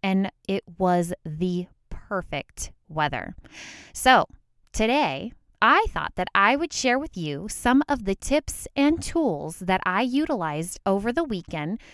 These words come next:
and also some of the incredible benefits that I experienced because of my decision to stay completely alcohol-free throughout the whole trip.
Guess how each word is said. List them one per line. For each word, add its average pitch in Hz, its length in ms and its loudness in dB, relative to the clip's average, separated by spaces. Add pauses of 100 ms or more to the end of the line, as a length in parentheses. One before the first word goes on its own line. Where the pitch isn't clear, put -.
(240)
and 277 240 2
also 330 540 2
some 214 400 -2
of 202 120 0
the 202 140 -4
incredible 226 560 -2
benefits 165 680 -2
that 165 160 2
I 202 240 4
experienced 233 920 -4
because 190 340 -4
of 180 100 0
my 190 420 -2 (120)
decision 185 920 -4 (160)
to - 140 -8
stay 175 460 -2
completely 220 1400 0 (180)
alcohol-free 185 1000 0 (440)
throughout 175 480 2
the 175 120 0
whole 147 200 -2
trip. - 280 -8